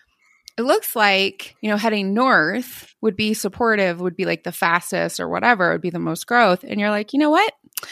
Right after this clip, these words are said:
I love that idea. Let's go northwest." It's like, "We're going.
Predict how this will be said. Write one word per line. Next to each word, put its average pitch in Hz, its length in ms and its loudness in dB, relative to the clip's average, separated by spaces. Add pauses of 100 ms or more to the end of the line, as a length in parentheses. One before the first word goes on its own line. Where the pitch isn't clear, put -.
(320)
I 302 300 2
love 185 360 0
that 165 180 2
idea. 160 420 -2
Let's 311 260 0
go 554 160 4
northwest." 226 720 2
It's - 100 -6
like, 226 200 0
"We're 208 120 2
going. 330 500 4